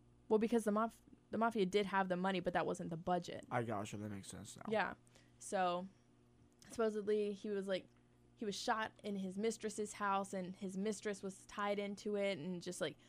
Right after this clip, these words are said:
Speaker 1: I think three people confessed to his murder, and, but it was weird 'cause only one person did it.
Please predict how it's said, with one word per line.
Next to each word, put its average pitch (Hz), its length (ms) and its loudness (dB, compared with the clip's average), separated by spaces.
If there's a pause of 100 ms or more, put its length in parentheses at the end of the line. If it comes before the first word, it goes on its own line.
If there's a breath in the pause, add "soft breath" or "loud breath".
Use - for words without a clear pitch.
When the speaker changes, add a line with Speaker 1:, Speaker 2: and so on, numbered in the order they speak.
(180 soft breath)
Speaker 1:
I - 40 0
think 240 260 2
three 226 220 2
people 214 260 0
confessed 202 580 -2
to - 80 -4
his 185 120 -2
murder, 190 400 0
and, 185 140 -2
but 180 120 0
it 180 80 -2
was 180 100 -4
weird 185 200 -4
'cause - 100 -12
only 175 140 -4
one 180 180 -2
person 185 380 -6
did 175 180 2
it. 180 220 2